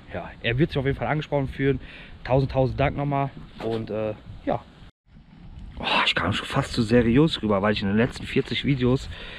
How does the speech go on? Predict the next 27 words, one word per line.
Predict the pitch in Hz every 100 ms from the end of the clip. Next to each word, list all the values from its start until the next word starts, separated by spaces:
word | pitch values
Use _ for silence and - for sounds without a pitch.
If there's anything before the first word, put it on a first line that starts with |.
| - - -
keine | - 147
Kippe | - 190 185
mehr | 101 87
geraucht | 87 87 90
habe. | 92 92 - - - - - - - - - - -
Tschüss. | - - - 208 285 202 - - - - - - - - - - - - - - -
Ja, | 262
perfekt. | 269 151 127 113 - - - - - - - - - - - - - - -
Nein, | 98 104
meine | 107
Freunde, | 104 107 101
macht | 104 -
das | 120
auf | 117
jeden | 123
Fall | 120
nicht | 110 -
nach. | 127 143 - - - - - - -
Nehmt | 107
euch | 113
kein | - 110
Vorbild | - 127 127
hier | 113 120
an | 110
dem | 113
rauchenden | 117 123 117
Biker. | 117 117 113 120